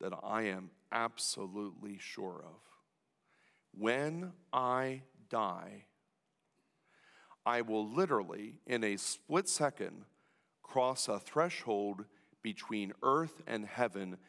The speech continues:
and I will see Jesus Christ face to face. I know that. I'm confident of it. I live with that confidence. Do you?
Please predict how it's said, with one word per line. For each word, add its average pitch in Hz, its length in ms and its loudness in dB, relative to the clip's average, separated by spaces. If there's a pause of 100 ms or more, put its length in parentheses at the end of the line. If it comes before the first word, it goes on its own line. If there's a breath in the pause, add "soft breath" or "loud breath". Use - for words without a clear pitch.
(300 loud breath)
and 104 200 -2 (140)
I 123 240 4
will 110 240 -2
see 104 640 2 (220)
Jesus 113 600 -2
Christ 95 680 0 (260 soft breath)
face 104 440 2
to 98 100 -8
face. - 580 -8 (720 soft breath)
I 107 280 4
know 123 360 2
that. 185 340 4 (640 soft breath)
I'm 110 360 2
confident 185 640 2
of 170 180 4
it. 202 160 2 (440 soft breath)
I 123 200 4
live 143 460 2
with 120 140 0
that 101 220 0
confidence. 107 800 -8 (2500)
Do 110 100 -4
you? 95 300 -4